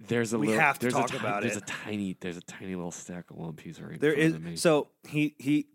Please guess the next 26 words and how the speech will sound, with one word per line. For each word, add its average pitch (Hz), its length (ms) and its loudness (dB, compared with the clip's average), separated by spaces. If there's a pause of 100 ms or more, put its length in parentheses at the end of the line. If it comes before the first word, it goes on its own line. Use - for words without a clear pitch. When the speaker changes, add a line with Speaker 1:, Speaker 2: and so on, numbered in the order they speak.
Speaker 2:
he - 180 -2
just 156 220 2
started 175 260 4
Water 165 220 4
Seven, 107 540 0
but 120 100 2
Speaker 1:
Hold 160 100 8
Speaker 2:
he 170 60 8
Speaker 1:
on, 127 80 6
Speaker 2:
did 160 140 8
Speaker 1:
hold 143 100 6
Speaker 2:
read 147 80 6
Speaker 1:
on, - 60 2
Speaker 2:
the 131 80 4
Speaker 1:
hold 113 60 -8
Speaker 2:
Davy 123 200 4
Speaker 1:
on. 110 80 0
Speaker 2:
Back 101 220 0
fight 98 220 -2
arc. 90 100 0
Speaker 1:
Here's 151 180 2
the 123 80 -2
thing. 90 200 -4
Here's 113 180 -4
the 104 60 -6
thing. - 200 -12